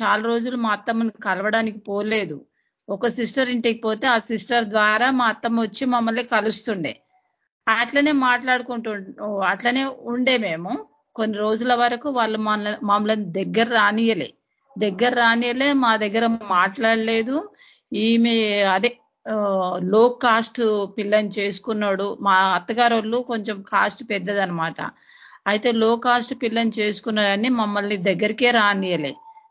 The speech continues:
దగ్గరికి రానియకుండా కొన్ని రోజులు అట్నే ఉంటిమి. కానీ ఇప్పుడు దేవుడు వాళ్ళ, వాళ్ళ ఎదురుగా ఏం చేసిండు? ఇక్కడ దేవుడు ఏమంటుండంటే, అన్ని జనుల ఎదురు, అన్ని జనుల, అన్య, అన్య జనులకు వెలుగుగా నిన్ను నియమించున్నాను.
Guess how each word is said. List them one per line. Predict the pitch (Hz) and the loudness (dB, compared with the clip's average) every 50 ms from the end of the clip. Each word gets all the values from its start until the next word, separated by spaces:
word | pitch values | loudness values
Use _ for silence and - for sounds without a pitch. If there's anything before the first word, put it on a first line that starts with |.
| _ - | _ 0
దగ్గరికి | 208 226 214 226 277 285 277 277 262 | 2 2 4 4 2 2 2 0 0
రానియకుండా | 247 240 226 233 233 240 240 233 240 233 220 202 220 233 | 2 4 4 4 2 0 -2 -4 -4 -6 -6 -4 -6 -6
కొన్ని | 226 233 220 214 190 208 | -4 -4 -6 -4 -2 -2
రోజులు | 220 226 240 247 233 214 | -2 0 0 0 0 0
అట్నే | 196 196 - 254 226 247 247 | 0 0 -2 0 0 0 0
ఉంటిమి. | 233 214 190 175 175 190 180 175 175 185 175 214 - - - - - - - _ _ _ _ - | 0 -2 -4 -6 -6 -8 -6 -6 -6 -8 -6 -6 -8 -8 -10 -16 -20 -20 -20 _ _ _ _ 0
కానీ | 233 233 240 240 | 0 2 2 2
ఇప్పుడు | 233 226 226 220 233 233 220 196 | 0 0 -2 -2 -2 -4 -4 -2
దేవుడు | 185 214 220 240 269 294 294 294 | 0 4 6 6 6 6 4 2
వాళ్ళ, | 277 247 226 220 220 220 220 | 0 2 2 2 2 2 0
వాళ్ళ | 196 202 208 208 240 262 262 | 0 0 2 2 2 2 2
ఎదురుగా | 247 240 220 240 254 269 254 | 0 0 0 -2 -2 -2 -2
ఏం | 240 226 220 226 220 | -2 -2 -2 -2 -2
చేసిండు? | 233 226 220 - 226 214 214 | -4 -4 -4 -4 -4 -6 -4
ఇక్కడ | 190 202 190 | -4 -4 -4
దేవుడు | 185 185 202 214 233 247 262 | -2 -2 0 0 0 2 0
ఏమంటుండంటే, | 240 233 226 226 226 214 - 226 208 190 180 175 175 180 175 196 190 190 185 190 - - - - - - - _ | 0 0 0 -2 -2 -4 -6 -6 -4 -4 -2 -2 -2 -4 -2 0 0 0 0 -2 -6 -14 -20 -20 -20 -20 -6 _
అన్ని | 185 196 214 226 240 269 294 277 | 2 2 4 4 4 4 4 4
జనుల | 233 262 262 254 254 254 254 240 | 2 2 0 0 0 0 0 2
ఎదురు, | 226 208 208 196 196 196 196 190 - - | 2 2 0 0 -2 -2 -4 -4 -4 -2
అన్ని | - 185 190 196 208 226 247 269 269 | 2 2 2 4 2 2 2 2 2
జనుల, | 226 247 240 233 233 226 226 247 285 349 480 508 - _ _ _ _ _ _ _ _ _ _ _ - 202 202 202 190 185 170 160 - - | 2 0 0 0 0 0 2 2 2 2 0 -4 -10 _ _ _ _ _ _ _ _ _ _ _ -8 -6 -4 -2 -2 -2 -2 -4 -2 0
అన్య, | 202 214 220 240 254 285 285 247 - - - | 0 2 4 4 4 4 4 2 0 0 0
అన్య | 202 208 226 247 277 294 | 0 0 2 2 2 2
జనులకు | 254 233 269 262 247 240 240 233 220 - 233 | 2 2 0 0 0 -2 -2 -4 -2 -2 -4
వెలుగుగా | 214 180 190 196 190 220 240 240 233 220 247 254 233 262 262 262 | -2 -2 -2 -2 0 0 0 0 -2 -4 -4 -2 0 2 2 2
నిన్ను | 262 247 240 226 214 226 226 | 2 0 -2 -4 -4 -6 -6
నియమించున్నాను. | 208 185 185 202 214 220 233 240 240 214 - 233 208 190 180 175 170 160 160 156 147 147 | -6 -6 -4 -4 -2 0 0 0 -2 -2 -2 -4 -6 -2 0 0 0 0 -2 -4 -8 -10